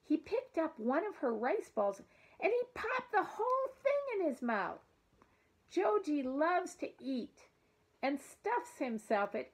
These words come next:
every opportunity. I could have wrung his neck for looking so happy about going to the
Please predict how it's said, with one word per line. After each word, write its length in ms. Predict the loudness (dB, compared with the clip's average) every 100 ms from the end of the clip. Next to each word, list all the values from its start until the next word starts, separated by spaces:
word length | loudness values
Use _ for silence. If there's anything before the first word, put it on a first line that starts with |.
| -2
every 400 | -2 0 -4 -4 -2
opportunity. 960 | -2 -2 -4 -6 -6 -4 -4 -6 -8 -12 _ _ _ _ _ _ _ _ _ _ -6
I 80 | -4 -2
could 240 | 0 2
have 160 | 2 0
wrung 480 | 0 2 2 0
his 340 | -4 -2 -4 -2
neck 380 | -2 0 -2 -6
for 140 | -6 -2
looking 420 | 0 -2 -4 -10
so 400 | -6 0 0 0
happy 720 | -4 -4 0 2 0 -2 -6
about 380 | -6 -4 -4 -4
going 360 | -4 -2 -4 -4
to 100 | -4
the 140 | -4